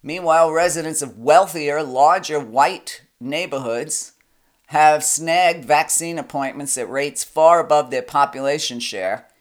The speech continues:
in New York, Washington, and other major cities. And they asked Dolly Parton, who literally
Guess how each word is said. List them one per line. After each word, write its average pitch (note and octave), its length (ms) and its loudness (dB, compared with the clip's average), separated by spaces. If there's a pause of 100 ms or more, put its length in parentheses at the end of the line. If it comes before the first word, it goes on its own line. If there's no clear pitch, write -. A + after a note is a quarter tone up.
(220)
in D#3+ 160 -6
New D3 80 -6
York, D3+ 440 -2
Washington, C3+ 680 -2
and B2+ 100 -8
other A#2+ 220 -2
major A2+ 340 -6
cities. C3 540 -4
And A2+ 100 -16
they A2+ 100 -8
asked C3 280 -4
Dolly C3+ 300 2
Parton, D3 420 4
who B2 80 -8
literally A#2+ 640 -6